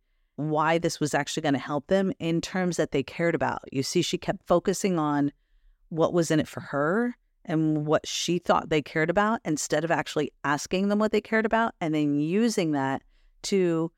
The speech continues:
give their wifm, what's in it for me, for them, back to them. So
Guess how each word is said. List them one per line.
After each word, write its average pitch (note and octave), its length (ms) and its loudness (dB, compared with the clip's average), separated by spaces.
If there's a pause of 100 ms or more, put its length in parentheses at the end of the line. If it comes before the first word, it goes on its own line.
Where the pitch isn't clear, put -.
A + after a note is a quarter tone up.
(320)
give D#3+ 440 0
their G#3+ 500 4
wifm, D3+ 600 -2
what's C#3+ 320 0
in C3+ 100 0
it - 120 -4
for C#3+ 120 -4
me, F3+ 540 0
for E3+ 240 0
them, E3+ 500 2 (480)
back A3 260 2
to D3+ 140 0
them. - 320 -8 (380)
So E3+ 580 0